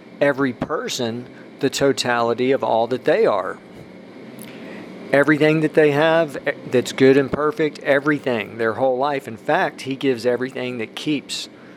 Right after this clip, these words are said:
every person alive their entire life. Um, and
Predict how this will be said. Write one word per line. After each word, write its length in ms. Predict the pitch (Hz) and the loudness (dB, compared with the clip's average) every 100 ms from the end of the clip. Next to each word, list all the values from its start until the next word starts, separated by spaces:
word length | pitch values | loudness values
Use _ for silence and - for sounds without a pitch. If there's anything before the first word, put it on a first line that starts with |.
| - - - | -20 -20 -6
every 300 | 123 123 123 | -2 -2 -4
person 400 | 117 131 120 127 | -4 -4 -4 -6
alive 560 | 120 123 131 110 104 98 | -2 0 0 -2 -4 -4
their 180 | 117 113 | -4 -4
entire 560 | 101 117 117 110 110 | -6 -4 -2 -2 -2
life. 560 | 113 135 123 101 - - - - - - - - - - - - - - | -2 -2 -2 -4 -10 -20 -20 -20 -20 -20 -20 -20 -20 -20 -20 -20 -20 -6
Um, 380 | 113 107 95 95 - - - - - - | -2 -2 -4 -14 -18 -20 -20 -20 -18 -6
and 460 | 127 120 110 104 | -4 -2 -4 -8